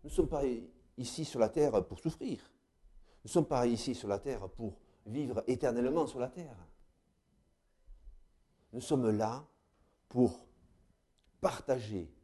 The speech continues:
la joie du salut, partager la grâce que Dieu nous fait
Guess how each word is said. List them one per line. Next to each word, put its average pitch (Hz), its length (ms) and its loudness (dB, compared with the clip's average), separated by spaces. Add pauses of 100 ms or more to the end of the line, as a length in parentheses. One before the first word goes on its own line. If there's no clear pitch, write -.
(120)
la 104 180 -14
joie 95 340 -16 (320)
du 82 220 -12
salut, 87 420 -14 (360)
partager 143 480 -2
la 110 100 2
grâce 101 560 -8
que 107 80 -10
Dieu 101 300 -6
nous 104 120 -6
fait 104 240 -12